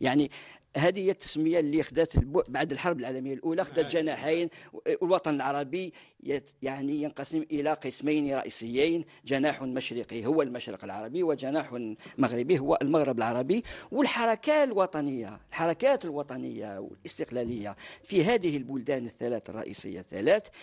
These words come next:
Speaker 1: يعني، ل-، آه، لم تتعقد من هذا. بالعكس،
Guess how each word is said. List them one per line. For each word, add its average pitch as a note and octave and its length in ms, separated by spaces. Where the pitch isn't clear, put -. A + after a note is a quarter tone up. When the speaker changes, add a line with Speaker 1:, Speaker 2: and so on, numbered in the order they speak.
Speaker 1:
يعني، G#3+ 560
ل-، F3+ 340
آه، D#3+ 260
لم A3 160
تتعقد G#3+ 540
من D3+ 160
هذا. B2+ 460
بالعكس، D3+ 540